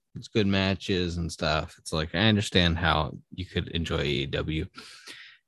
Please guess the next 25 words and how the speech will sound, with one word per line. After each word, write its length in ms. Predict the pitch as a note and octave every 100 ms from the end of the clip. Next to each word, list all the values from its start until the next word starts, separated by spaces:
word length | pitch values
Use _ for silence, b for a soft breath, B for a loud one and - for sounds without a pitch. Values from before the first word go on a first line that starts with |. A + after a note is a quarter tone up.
| -
But 160 | A2+ -
if 200 | A#2 B2+
you 60 |
have 340 | - D3 C#3+ -
to 100 | B2
pay 220 | - F#2
attention 500 | - F#2+ F#2+ G#2 G2+
to 200 | A#2 G#2+
it 100 | G2
and 140 | F#2 F2
try 160 | F#2+
to 80 | F2
keep 300 | - A2 -
track 500 | - F#2 E2+ F#2+ -
of 140 | F2
all 260 | E2+ D#2+ F2+
of 80 | F2
their 320 | E2 E2+ E2+ -
B 160 | E2+
S, 540 | E2+ E2+ F2 - - - _ _ -
<laughs> 580 | - - _ _ _ -
oh, 200 | G2+ E2+
it's 360 | D#2+ - - - G#2
just 300 | E2 - -
exhausting. 600 | - - - - -